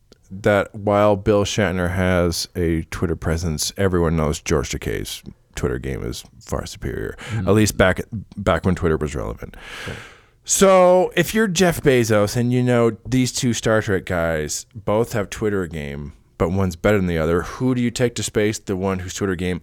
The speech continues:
Speaker 1: isn't as good, so the other one can tweet about it while he goes up to space.
Speaker 2: I think everyone loses.
Speaker 1: Yeah.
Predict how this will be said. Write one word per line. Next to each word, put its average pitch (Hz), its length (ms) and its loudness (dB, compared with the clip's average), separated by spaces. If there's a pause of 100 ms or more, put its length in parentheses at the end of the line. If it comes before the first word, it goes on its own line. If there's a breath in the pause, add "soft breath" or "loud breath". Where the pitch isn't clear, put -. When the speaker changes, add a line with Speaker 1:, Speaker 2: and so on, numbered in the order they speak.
Speaker 1:
isn't 147 280 0
as 90 180 -4
good, 71 420 -4 (380 soft breath)
so - 160 -4
the 98 120 2
other 104 100 2
one 90 140 -4
can 87 80 -4
tweet 107 200 -2
about 78 260 -2
it - 140 -10
while 71 200 -6
he 71 60 -10
goes 73 180 -8
up 67 80 -20
to - 80 -16
space. - 320 -16 (4000)
Speaker 2:
I - 60 -4
think - 220 -10
everyone 62 360 -10
loses. 80 460 -16 (520)
Speaker 1:
Yeah. 69 340 -2